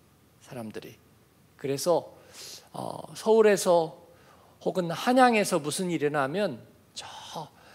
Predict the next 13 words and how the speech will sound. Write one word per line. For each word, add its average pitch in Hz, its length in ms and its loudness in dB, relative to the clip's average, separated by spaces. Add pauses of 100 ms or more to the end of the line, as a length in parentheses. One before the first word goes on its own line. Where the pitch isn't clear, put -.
(120)
제주도까지는 175 720 -2
모르겠어요. 139 640 -4 (140)
그런데 160 540 -6
저쪽, - 920 -8 (560)
예, 160 220 -18 (1300)
남쪽까지, 120 800 -4 (160)
금방 139 680 -2
북쪽까지 131 760 -2 (240)
소문이 185 460 -6
금방 131 540 -6 (100)
나는 117 280 -10
것입니다. - 460 -14 (960)
아, 147 320 -16